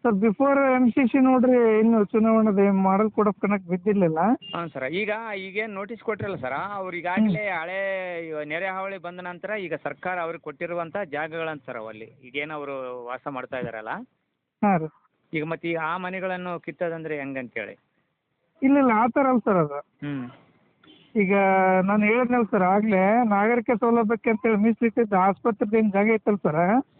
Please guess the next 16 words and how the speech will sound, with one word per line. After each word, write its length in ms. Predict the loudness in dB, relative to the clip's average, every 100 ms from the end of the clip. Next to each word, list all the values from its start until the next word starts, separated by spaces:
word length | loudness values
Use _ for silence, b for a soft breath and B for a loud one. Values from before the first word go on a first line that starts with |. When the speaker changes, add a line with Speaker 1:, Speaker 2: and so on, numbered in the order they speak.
| -4
Speaker 2:
ಈಗ 80 | -4
ಸರ್, 200 | -4 -8
ಈಗ 120 | -6
ಆಮೇಲೆ 300 | -6 -8 -8
ಇನ್ನೊಂದು 280 | -8 -8 -8
ಆ 220 | -8 -8
ಗ್ರಾಮದಲ್ಲಿ 460 | -8 -8 -6 -8 -8
ಮತ್ತೇನು 340 | -10 -8 -10
ಸರ್ಕಾರಿ 400 | -6 -10 -6 -8
ಭೂಮಿಗಳಿಲ್ವಾ 720 | -8 -10 -8 -6 -6 -6 -8 -10 -16 -14
ಬೇರೆ 140 | -12
ಕಡೆ? 300 | -10 -12 -14 _ _ _ _ _ _ _ _ _ _ _ 0
Speaker 1:
ಹಾ, 140 | 2
ಇದಾವೆ 260 | 4 4 2
ಸರ್ 180 | 2
ಅಲ್ಲಿ. 340 | 0 0 -4